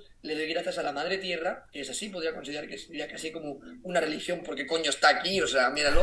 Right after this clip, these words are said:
bueno, <laughs> existe, o sea, eso no, no hay que tener muchos ojos para saber, darte cuenta que la madre tierra existe, que venimos, todos venimos de ella, con lo cual le agradezco a la madre tierra por esos alimentos, le agradezco también a la energía de la abundancia, la energía del dinero,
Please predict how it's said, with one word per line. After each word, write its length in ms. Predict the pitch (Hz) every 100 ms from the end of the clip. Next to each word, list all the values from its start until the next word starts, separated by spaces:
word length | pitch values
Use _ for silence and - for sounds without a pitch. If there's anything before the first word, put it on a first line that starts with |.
| 135
bueno, 160 | 160 127
<laughs> 320 | 135 - -
existe, 500 | - - - 202 208
o 40 |
sea, 220 | 147 139 - -
eso 140 | - 185
no, 220 | 180 170
no 80 | 165
hay 100 | 160
que 80 | 165
tener 340 | 165 160 156 160 - -
muchos 300 | 175 180 190
ojos 180 | 175 175
para 120 | 180 147
saber, 240 | 156 170
darte 240 | 160 147
cuenta 240 | 147 170 165
que 60 |
la 80 | 143
madre 260 | 139 147 156
tierra 240 | 156 151
existe, 320 | 139 170 180
que 80 | 156
venimos, 380 | 147 156 151 139
todos 220 | 175 160
venimos 320 | 147 147 143
de 100 | 135
ella, 240 | 139 190 202
con 100 | 151
lo 120 | 135
cual 240 | 160 139 -
le 180 | 139 143
agradezco 720 | 143 139 139 147 - 214 262 - -
a 80 | 147
la 80 | 147
madre 260 | 143 147 147
tierra 240 | 147 139
por 120 | 143
esos 120 | 139 143
alimentos, 600 | 139 147 165 240 - - - -
le 180 | 170 165
agradezco 580 | 143 143 151 160 202
también 260 | 180 165 202
a 20 |
la 120 | 190 147
energía 360 | 139 151 175
de 80 | 170
la 60 | 147
abundancia, 500 | 151 147 147 196 214
la 60 |
energía 320 | 156 127 156 147
del 120 | 143
dinero, 400 | 143 147 208